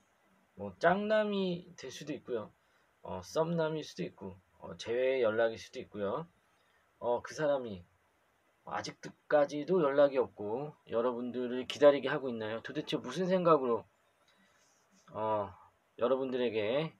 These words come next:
연락을 하지 않고 있는지 그것에 대해서 알아보도록 하겠습니다.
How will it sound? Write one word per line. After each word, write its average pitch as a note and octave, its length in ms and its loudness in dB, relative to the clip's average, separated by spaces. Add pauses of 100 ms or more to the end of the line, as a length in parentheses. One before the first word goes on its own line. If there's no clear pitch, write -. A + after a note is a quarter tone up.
(120)
연락을 B2 380 4
하지 C#3+ 300 0
않고 A2+ 320 0
있는지 A2+ 420 -6 (920)
그것에 A#2+ 360 -2
대해서 A2+ 720 4 (380)
알아보도록 A#2 640 2 (200)
하겠습니다. B2 540 -6